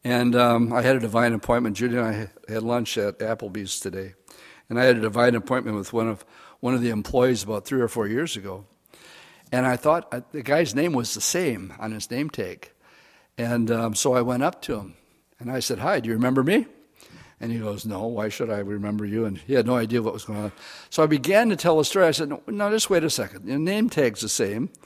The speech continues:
and, uh, you're tattooed up and down like th-, this other guy that was here. How long you been working here?"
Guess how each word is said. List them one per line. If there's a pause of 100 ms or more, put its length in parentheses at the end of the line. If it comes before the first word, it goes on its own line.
(540)
and,
uh,
you're
tattooed
up
and
down
like (140)
th-,
this
other (260)
guy
that
was
here. (140)
How
long
you
been
working
here?"